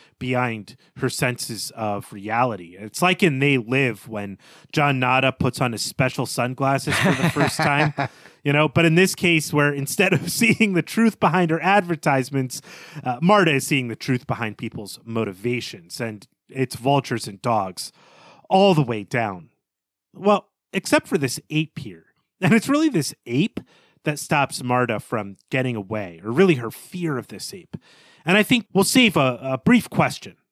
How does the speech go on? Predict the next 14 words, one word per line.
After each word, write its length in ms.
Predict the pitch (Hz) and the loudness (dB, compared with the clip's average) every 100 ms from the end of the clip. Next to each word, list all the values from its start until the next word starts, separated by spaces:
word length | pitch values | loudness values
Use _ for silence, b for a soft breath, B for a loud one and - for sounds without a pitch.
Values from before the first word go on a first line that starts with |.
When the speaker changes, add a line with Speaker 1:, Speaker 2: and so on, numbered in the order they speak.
| - | -8
Speaker 1:
about 320 | 127 139 123 | 0 0 2
the 80 | 123 | 0
role 280 | 127 165 135 | 2 2 2
that 160 | 120 | -2
the 160 | 123 117 | -6 -8
ape 140 | 113 | -6
plays 280 | - 110 101 | -6 -6 -6
in 60 | 104 | -12
this 120 | 92 | -12
story 380 | - 98 92 101 | -12 -12 -12 -12
in 80 | |
our 180 | 98 92 - - | -12 -14 -14 -12
discussion 500 | 110 - 120 - 95 | -6 -4 -4 -6 -12
episode. 500 | - - - - | -14 -16 -18 -20